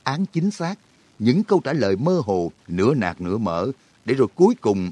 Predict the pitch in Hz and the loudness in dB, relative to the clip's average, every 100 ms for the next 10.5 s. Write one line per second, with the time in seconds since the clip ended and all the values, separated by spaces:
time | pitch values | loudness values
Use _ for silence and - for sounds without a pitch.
0 | - - 95 90 95 120 131 135 - 76 | -8 -10 -8 -4 -2 -2 -2 -6 -6 -6
1 | 78 110 _ _ _ _ _ _ _ 101 | -6 -8 _ _ _ _ _ _ _ -4
2 | 104 147 175 98 - 143 165 117 107 98 | -2 0 2 0 -2 -6 -6 -4 -4 -6
3 | - _ - 113 - 107 127 175 190 214 | -8 _ -6 -4 -2 -2 -2 0 0 0
4 | 170 - 98 80 - 101 87 92 123 180 | -2 0 -2 -2 -2 -2 -2 -6 -6 -10
5 | _ _ - 117 123 147 117 110 104 - | _ _ -6 -2 2 2 2 0 -2 -2
6 | 165 127 104 123 85 71 101 113 101 85 | -2 -2 -4 -4 -6 -6 -8 -8 -8 -8
7 | - _ _ _ _ _ _ _ _ - | -10 _ _ _ _ _ _ _ _ -2
8 | 95 113 120 143 190 - 87 127 139 131 | 0 0 0 0 0 0 -2 0 0 -2
9 | - 131 123 139 131 139 101 78 - 120 | -2 -4 -2 -2 -2 -4 -4 -6 -4 -4
10 | 139 156 120 117 | -4 -2 -2 -2